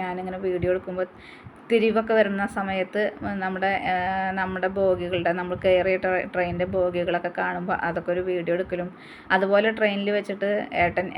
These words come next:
എൻ്റെയും ഏട്ടൻ്റെയൊക്കെ ഫോട്ടോസും വീഡിയോസൊക്കെ എടുക്കുകയൊക്കെ ചെയ്തിട്ടുണ്ടായിരുന്നു കേട്ടോ. അപ്പോൾ എനിക്ക് എന്തൊക്കെയോ അതൊക്കെ ഇങ്ങനെ ഒരു ഭയങ്കരമായിട്ട് ഫീലിംഗ് തോന്നി. അതൊന്നും നമുക്ക് പറഞ്ഞറിയിക്കാൻ പറ്റില്ല അല്ലേ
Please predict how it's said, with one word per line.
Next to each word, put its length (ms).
എൻ്റെയും 360
ഏട്ടൻ്റെയൊക്കെ 420
ഫോട്ടോസും 600
വീഡിയോസൊക്കെ 500
എടുക്കുകയൊക്കെ 520
ചെയ്തിട്ടുണ്ടായിരുന്നു 680
കേട്ടോ. 180
അപ്പോൾ 180
എനിക്ക് 240
എന്തൊക്കെയോ 400
അതൊക്കെ 260
ഇങ്ങനെ 220
ഒരു 100
ഭയങ്കരമായിട്ട് 580
ഫീലിംഗ് 460
തോന്നി. 260
അതൊന്നും 320
നമുക്ക് 300
പറഞ്ഞറിയിക്കാൻ 840
പറ്റില്ല 360
അല്ലേ 160